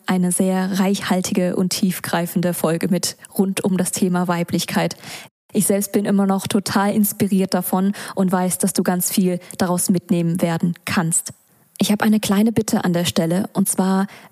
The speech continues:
wenn noch nicht passiert ist, würdest du mir eine Riesenfreude bereiten, wenn du kurz Stopp drückst und nochmal eine Bewertung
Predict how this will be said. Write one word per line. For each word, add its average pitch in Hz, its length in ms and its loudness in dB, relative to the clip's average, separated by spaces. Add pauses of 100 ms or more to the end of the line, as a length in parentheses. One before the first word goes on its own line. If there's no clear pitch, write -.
wenn 196 180 2
noch 214 120 4
nicht 214 240 0
passiert 196 420 0
ist, - 380 -2
würdest 190 340 0
du 190 80 2
mir 185 320 2
eine 185 200 2
Riesenfreude 196 840 2
bereiten, 180 520 0
wenn 185 120 2
du 185 80 2
kurz - 260 0
Stopp 208 300 -2
drückst - 540 -2
und 180 220 -2
nochmal 185 280 2
eine 185 160 2
Bewertung 180 680 0